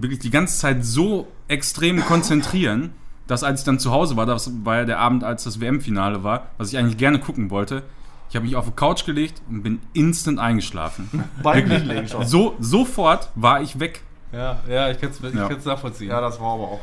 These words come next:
Speaker 1: Und das
Speaker 3: Das war
Speaker 1: Einzige,
Speaker 2: hart.
Speaker 1: was, was mich da echt über die Fahrt gebracht hat, das war eben Robin mit dem, mit der D J.
Speaker 3: Alter, da bin ich aber auch mal wieder
Speaker 1: Ja.
Speaker 3: steil gegangen,
Speaker 1: Ja,
Speaker 3: ne? Also da
Speaker 1: also
Speaker 3: hatte ich eine,
Speaker 1: richtig
Speaker 3: da hatte ich eine
Speaker 1: gut,
Speaker 3: gute
Speaker 1: ey.
Speaker 3: Session, also ich war
Speaker 1: Mhm.
Speaker 3: randvoll, da hatte ich eine gute Session hingelegt.
Speaker 2: Ja.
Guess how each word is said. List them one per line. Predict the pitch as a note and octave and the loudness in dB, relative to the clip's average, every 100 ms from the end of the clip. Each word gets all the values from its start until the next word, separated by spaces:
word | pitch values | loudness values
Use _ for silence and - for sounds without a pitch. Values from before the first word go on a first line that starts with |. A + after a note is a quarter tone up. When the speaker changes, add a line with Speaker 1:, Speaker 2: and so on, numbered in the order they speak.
| - | 0
Speaker 1:
Und | A#2+ | 2
das | C3 | 4
Speaker 3:
Das | C#3 | 6
war | |
Speaker 1:
Einzige, | G3 A3 F#3+ F3+ C#3+ C3 D3 C3 | 6 6 4 4 0 -6 -6 -6
Speaker 2:
hart. | F#2+ C3 C3 | -6 0 2
Speaker 1:
was, | C#3+ A#2 C3 | 2 -2 -2
was | C3+ D3 | -2 0
mich | C3+ | 0
da | C3 | -2
echt | D3+ | -2
über | D3+ C#3 | -2 -2
die | B2+ | 0
Fahrt | D#3 E3 | 2 0
gebracht | A2+ A2 A2+ | 0 -2 -2
hat, | C#3 C3+ - | -2 -6 -6
das | A#2 A2 | -6 -2
war | A#2 A#2+ | 0 2
eben | B2 A#2+ A#2 - | 4 4 4 4
Robin | G#2+ B2+ D#3 D#3+ C3 | 4 4 4 2 2
mit | B2+ B2+ | 0 2
dem, | C3+ B2+ B2 C3 - - - - - - | 2 4 2 0 -10 -14 -12 -10 -8 -4
mit | B2+ | 2
der | C#3 | 4
D | C3 C#3 | 4 2
J. | A2 F#2+ - | 2 2 2
Speaker 3:
Alter, | D3+ D#3 C3+ | 6 6 6
da | C#3 | 2
bin | D#3+ | 2
ich | F3+ | 2
aber | D#3 D3 | 2 0
auch | D3 | 0
mal | C#3 | 0
wieder | C3 | 2
Speaker 1:
Ja. | B2 | 0
Speaker 3:
steil | - C#3 D#3 | -2 -4 -4
gegangen, | B2+ G2+ F#2+ | -4 -6 -2
Speaker 1:
Ja, | A2 G2 | 0 0
Speaker 3:
ne? | |
Also | A2+ A2 | 0 -4
da | G#2+ | 0
Speaker 1:
also | D3+ | 2
Speaker 3:
hatte | E3 | 4
ich | D3 | 2
eine, | C#3 | 2
Speaker 1:
richtig | C#3 B2 | 2 4
Speaker 3:
da | |
hatte | C3 | 2
ich | D3 | 2
eine | D3 | 0
Speaker 1:
gut, | D#3 | 0
Speaker 3:
gute | D3+ | 0
Speaker 1:
ey. | |
Speaker 3:
Session, | D3+ D3+ C3 | 0 -2 -2
also | C3 | -2
ich | C#3 | 0
war | C#3+ C#3 | 2 2
Speaker 1:
Mhm. | C3 | 2
Speaker 3:
randvoll, | C3+ C3+ C3+ D#3 F3+ - - | -2 -2 -2 0 -2 -8 -4
da | C3 | -2
hatte | C#3+ | 0
ich | D3 | -2
eine | C#3 | -4
gute | C#3 | -4
Session | C#3 C#3 B2 | -4 -6 -6
hingelegt. | G2 F2+ F2+ A2+ | -8 -10 -10 -10
Speaker 2:
Ja. | A2+ | -10